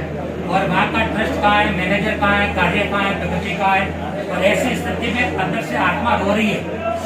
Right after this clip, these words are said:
ये हमारी आत्मा है, दिल है, प्रभु परमात्मा है।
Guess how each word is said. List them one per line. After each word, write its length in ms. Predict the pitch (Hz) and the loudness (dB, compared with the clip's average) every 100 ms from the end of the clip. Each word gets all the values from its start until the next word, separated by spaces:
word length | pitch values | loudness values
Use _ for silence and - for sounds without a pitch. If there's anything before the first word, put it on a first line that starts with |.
| - | -4
ये 60 | 190 | 0
हमारी 320 | 190 208 220 | 4 4 4
आत्मा 340 | 190 180 208 214 | 2 2 2 4
है, 140 | 196 | 4
दिल 160 | 196 196 | 2 -2
है, 140 | 190 | -2
प्रभु 260 | 170 170 - | 0 0 0
परमात्मा 440 | 170 165 180 - | -2 0 0 0
है। 260 | 175 - | -2 -2